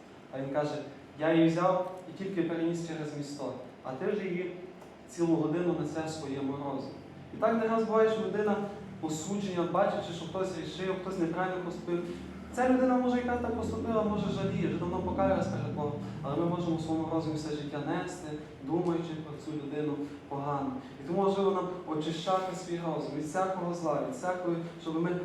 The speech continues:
готові були зустріти Господа.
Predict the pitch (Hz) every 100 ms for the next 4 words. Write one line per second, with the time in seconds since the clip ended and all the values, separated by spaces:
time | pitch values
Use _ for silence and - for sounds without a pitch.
0 | - 160 151 180 196 196 - - - 143
1 | 170 190 165 147 147 170 170 165 160 156
2 | - - 147 196 190 180 - 147